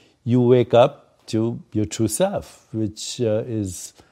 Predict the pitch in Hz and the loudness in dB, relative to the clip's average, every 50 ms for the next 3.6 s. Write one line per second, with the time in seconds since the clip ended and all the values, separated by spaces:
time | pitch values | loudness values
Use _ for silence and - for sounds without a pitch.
0 | _ _ _ - 101 104 110 117 - - 104 107 113 117 117 110 110 131 160 180 | _ _ _ -8 -6 -4 -4 -6 -4 0 0 2 2 2 0 0 0 0 0 0
1 | 165 120 101 95 104 101 98 110 110 107 104 113 123 127 123 113 107 - - 113 | 0 -2 -2 -4 -4 -2 -2 0 0 2 2 2 2 2 2 -2 -4 -4 -4 -2
2 | 104 104 104 101 - - - 107 95 - - - 98 - - - - 110 107 101 | -2 -2 -2 -4 -6 -4 -4 -4 -4 -4 -8 -12 -12 -12 -12 -8 -6 -6 -6 -6
3 | 92 - 101 92 87 98 98 92 - 90 78 71 | -6 -8 -8 -6 -6 -6 -8 -8 -10 -14 -14 -14